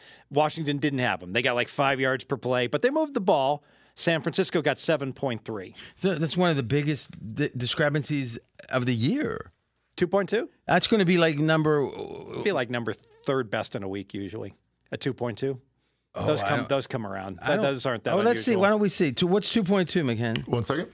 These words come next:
Speaker 2: Yeah, take your time. Um, so I had a couple interesting stats with San Fran here. Um, <sighs> in the last eight games,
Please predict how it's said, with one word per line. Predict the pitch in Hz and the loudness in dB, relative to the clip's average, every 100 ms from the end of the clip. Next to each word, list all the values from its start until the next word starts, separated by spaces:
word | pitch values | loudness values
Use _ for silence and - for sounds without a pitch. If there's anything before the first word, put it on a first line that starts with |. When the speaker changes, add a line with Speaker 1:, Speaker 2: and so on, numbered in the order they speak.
| - | -6
Speaker 2:
Yeah, | 160 | -2
take | 156 156 | 0 -2
your | 143 | -2
time. | 131 110 - - - | -4 -4 -10 -20 -2
Um, | 160 165 165 156 156 - - - _ _ _ _ | 2 4 4 2 -2 -8 -14 -14 _ _ _ _
so | - - 190 185 165 - - - | -6 2 4 4 0 -4 -14 -2
I | 175 | 2
had | 202 180 | 4 2
a | |
couple | - 170 151 151 | 2 0 2 2
interesting | 139 123 147 127 | 2 2 2 0
stats | 120 - 127 123 | -2 0 2 0
with | 120 | -2
San | - 120 107 | -2 -2 -2
Fran | - 110 101 | -2 -2 0
here. | 95 80 76 - _ _ _ _ _ - | -2 -4 -6 -10 _ _ _ _ _ -2
Um, | 131 131 131 120 - _ _ _ _ _ _ _ _ _ _ _ - | 0 2 0 -2 -8 _ _ _ _ _ _ _ _ _ _ _ -8
<sighs> | - - - - - _ _ _ _ _ _ _ _ _ - - - _ | -6 -6 -10 -16 -20 _ _ _ _ _ _ _ _ _ -20 -20 -20 _
in | 156 | 0
the | 147 | 2
last | 156 170 - - | 4 2 0 0
eight | 170 208 | 0 0
games, | 147 160 117 - - - | 0 0 0 -4 -10 -14